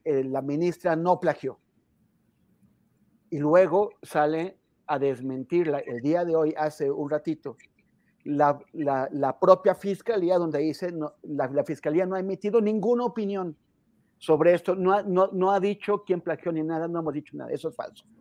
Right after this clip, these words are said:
Y, y el, y el periódico, el, el, el Universal, que lo agarraron con los, con los dedos en la puerta,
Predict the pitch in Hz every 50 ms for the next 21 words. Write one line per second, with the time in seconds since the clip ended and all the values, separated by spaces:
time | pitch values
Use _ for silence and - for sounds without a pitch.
0 | _ _ _ - - _ - _ _ _ _ _ _ _ _ _ _ _ _ _
1 | _ _ _ _ _ 170 160 156 339 - - 175 170 165 165 165 165 151 196 -
2 | 175 170 165 165 185 180 202 226 220 220 - 220 208 202 202 - - 190 185 190
3 | - 180 190 208 202 - - - 185 180 196 202 196 202 185 - - 220 214 196
4 | - - 156 139 143 147 139 151 151 147 175 180 185 180 175 - - 156 147 139
5 | 139 131 - - - 135 131 135 131 170 180 180 175 - - 190 190 180 185 -
6 | 226 202 170 - - 170 190 180